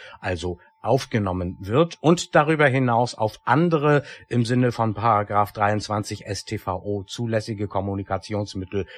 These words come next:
nicht zurückgegriffen werden kann, ist allen Funkdiensten die Nutzung von Funkgeräten ohne Freisprechanlage gestattet. Aktuelle Conteste an diesem Wochenende. Zunächst am Samstag, dem ersten August, da läuft die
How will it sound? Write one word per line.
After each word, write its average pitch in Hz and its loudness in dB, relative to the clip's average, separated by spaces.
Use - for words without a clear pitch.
nicht 139 0
zurückgegriffen 151 0
werden 120 -2
kann, 110 -2
ist - -4
allen 143 4
Funkdiensten 117 -2
die 135 -2
Nutzung 110 -2
von 110 -2
Funkgeräten 101 -4
ohne 104 -2
Freisprechanlage 87 -6
gestattet. - -2
Aktuelle 214 4
Conteste 127 2
an 160 6
diesem 135 0
Wochenende. 202 4
Zunächst 131 2
am 107 -2
Samstag, 175 2
dem 120 0
ersten 113 -2
August, 101 -2
da 170 4
läuft 143 2
die 123 -2